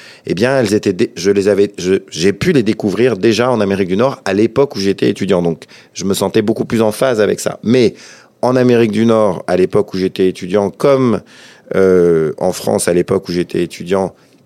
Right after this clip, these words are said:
et comme toujours aujourd'hui, euh, dans, dans tous ces pays, on, on, on est un peu schizophrénique quand on est véto, parce que on, on, on, on nous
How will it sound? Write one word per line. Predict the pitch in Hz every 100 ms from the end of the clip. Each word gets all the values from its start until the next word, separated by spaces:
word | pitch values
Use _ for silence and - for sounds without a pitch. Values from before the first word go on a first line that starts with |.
| - 127
et |
comme | - 143 135 110
toujours | - 202 190 196 156
aujourd'hui, | 113 113 101 110 107 - - - - -
euh, | 101 101 98 95 92 85
dans, | - 98 92 80
dans | 92 90
tous | 113
ces | - 95
pays, | - 98 165 196 - - -
on, | 101 101 98
on, | 110 101 98 95
on | 101
est | 101
un | 107
peu | 131
schizophrénique | 131 - 110 - - 123 113
quand | 104 -
on | 92
est | 90
véto, | 87 - 175 -
parce | - -
que | 98 - - - - -
on, | 95 98 98
on, | 95 92 90
on, | 92 85 90 -
on | 95
nous | 95 95 87